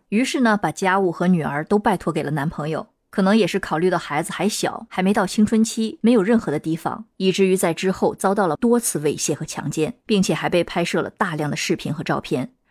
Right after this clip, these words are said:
而小花的妈妈在发现孩子被侵犯后，也是立马选择了报警，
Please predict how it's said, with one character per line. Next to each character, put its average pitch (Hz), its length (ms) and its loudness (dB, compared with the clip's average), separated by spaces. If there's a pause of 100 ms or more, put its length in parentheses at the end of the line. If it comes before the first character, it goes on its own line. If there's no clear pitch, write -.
(100)
而 190 120 2
小 170 160 0
花 202 140 0
的 202 60 2
妈 214 200 4
妈 180 200 2
在 170 100 -4
发 170 220 0
现 160 180 -2
孩 156 180 -4
子 160 120 -4
被 165 120 0
侵 190 220 0
犯 165 160 0
后， - 320 -2
也 185 100 0
是 208 180 -2
立 247 120 4
马 175 160 2
选 175 180 -2
择 - 140 -6
了 160 60 -2
报 175 180 2
警， 147 220 -10